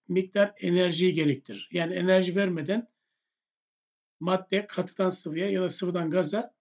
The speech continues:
geçemez. Faz geçişi sırasında ısıl olarak aktarılan herhangi bir enerji sıcaklığı değiştirmez. Fakat bunun yerine durumunu değiştirmeye gider. Burada şunu söylemeye çalışmış.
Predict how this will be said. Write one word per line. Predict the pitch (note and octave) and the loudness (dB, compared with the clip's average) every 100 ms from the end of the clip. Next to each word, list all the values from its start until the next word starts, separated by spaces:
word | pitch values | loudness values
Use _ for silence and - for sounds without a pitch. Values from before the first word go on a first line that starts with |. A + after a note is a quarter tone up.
| _ - | _ 0
geçemez. | F#3+ F#3 D3+ G#2 - - _ _ _ _ _ _ _ _ | 0 2 -2 -4 -8 -20 _ _ _ _ _ _ _ _
Faz | G#3 A3+ | 2 4
geçişi | A#3 A3 - A3 | 4 2 0 0
sırasında | - A3 F#3+ D3 D#3+ F#3+ - | 2 4 4 2 2 -2 -4
ısıl | G3 A#3+ | 0 2
olarak | G#3+ F#3 E3+ D3+ | 2 2 0 -2
aktarılan | G3 F#3 - F3+ F#3 F3 | -6 -2 0 2 2 0
herhangi | C#3 E3+ E3 G#3+ F#3 F3+ | -4 -4 0 0 0 -2
bir | D3 | -4
enerji | - F3 E3 C#3+ A3+ A#3 _ _ _ | -2 0 0 0 -2 -4 _ _ _
sıcaklığı | - - F3+ G3 G3 G#3 F#3 | -6 0 4 4 4 0 4
değiştirmez. | F#3 F#3 - E3+ D3+ - - _ _ _ - | 4 4 0 -4 -4 -8 -12 _ _ _ -4
Fakat | G3+ G3+ G#3 | -2 -2 -2
bunun | G3 | 0
yerine | A3 G#3 E3+ D#3 A3 - _ _ _ _ - | 2 4 4 4 2 -4 _ _ _ _ 2
durumunu | F#3+ F#3+ G3+ G3+ | 4 6 4 4
değiştirmeye | F#3+ F#3 F#3 F#3 F3+ F#3 F3 - _ _ _ _ _ | 4 4 2 0 2 2 2 -6 _ _ _ _ _
gider. | D3+ D3+ B2+ - - _ _ - _ _ _ _ - | -4 -2 -2 -8 -16 _ _ -20 _ _ _ _ -6
Burada | A3 A3+ | 0 0
şunu | A3 A3 | 2 0
söylemeye | - F3+ E3 D#3+ | 2 0 0 -2
çalışmış. | D3+ D3 C#3+ B3 C4 - | -2 -4 -4 -8 -10 -12